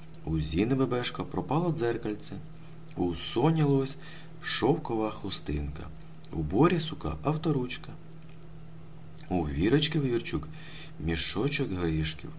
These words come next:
у Колька Колючки альбом для малювання,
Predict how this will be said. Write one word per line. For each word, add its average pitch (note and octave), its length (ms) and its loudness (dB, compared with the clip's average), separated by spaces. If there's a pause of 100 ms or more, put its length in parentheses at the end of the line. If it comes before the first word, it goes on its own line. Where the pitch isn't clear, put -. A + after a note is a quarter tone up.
(680)
у - 100 0
Колька G#2 440 4
Колючки C#3+ 600 2
альбом E2 420 0
для G2+ 160 -2
малювання, D2+ 680 -2